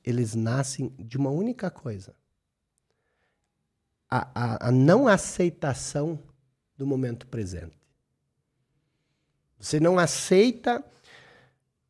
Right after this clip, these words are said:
a vida como ela é nesse momento. Isso é uma bobagem, porque se ela é,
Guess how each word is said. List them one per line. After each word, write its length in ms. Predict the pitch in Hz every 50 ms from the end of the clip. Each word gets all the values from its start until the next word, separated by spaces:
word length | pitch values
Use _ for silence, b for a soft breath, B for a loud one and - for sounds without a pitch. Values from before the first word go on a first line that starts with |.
| _ _ _ _ _ _ -
a 100 | 147 143
vida 340 | 127 131 180 165 160 160
como 280 | 156 - - 147 147 147
ela 260 | 143 143 131 127 120
é 320 | 113 110 98 85 - - - _ _ _ _ _
nesse 380 | 120 120 127 131 127 - - 135
momento. 600 | 120 113 104 90 87 82 80 - _ _ _ _ _ _ _ _ _ _ _ _ _ _ _ _ _ _ _ _ _ _ _ _ _ _ _ _ _ _ _ _ _ _ _ _ _ _ _
Isso 240 | - 113 104 - -
é 20 | 98
uma 120 | 101 101
bobagem, 580 | 95 101 107 120 143 160 143 117 87 - 95 92
porque 360 | - - 107 - - 98 - -
se 220 | - - - 127
ela 280 | 110 101 101 98 98 107
é, 360 | 131 151 147 - - -